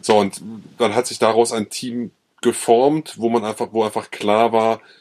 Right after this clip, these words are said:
das sind, äh, vier sehr, sehr starke Teams, mit denen wir auf jeden Fall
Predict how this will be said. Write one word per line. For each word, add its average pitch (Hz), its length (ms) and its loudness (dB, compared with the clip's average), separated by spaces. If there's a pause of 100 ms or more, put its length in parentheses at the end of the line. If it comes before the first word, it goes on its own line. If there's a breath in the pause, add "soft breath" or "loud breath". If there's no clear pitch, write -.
(200 soft breath)
das 107 220 0
sind, 107 400 -4
äh, 101 480 2 (200)
vier 117 640 0 (100)
sehr, 104 380 2
sehr 104 160 2
starke 101 480 -2
Teams, 113 460 -6
mit 101 180 -8
denen 101 220 -4
wir 101 180 0
auf - 200 -8
jeden 101 280 -4
Fall 101 380 0